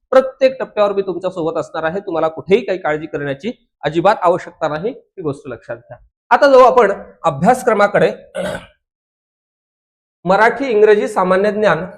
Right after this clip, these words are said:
विभागाच्या संबंधित घटक या विषयामध्ये खालील घटक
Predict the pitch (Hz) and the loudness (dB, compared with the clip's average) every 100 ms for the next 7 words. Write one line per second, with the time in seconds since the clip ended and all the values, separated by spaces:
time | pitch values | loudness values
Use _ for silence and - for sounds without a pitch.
0 | _ - - - - _ _ _ _ _ | _ -14 -14 -16 -20 _ _ _ _ _
1 | _ _ _ _ _ - 180 202 240 226 | _ _ _ _ _ -4 2 4 4 2
2 | 254 214 214 214 208 165 165 226 - - | 2 0 0 -2 -2 -2 2 0 -2 -12
3 | - 156 190 254 220 - 202 196 208 220 | -14 0 2 2 0 0 0 2 -2 -4
4 | - 165 240 185 160 | -2 -2 0 0 4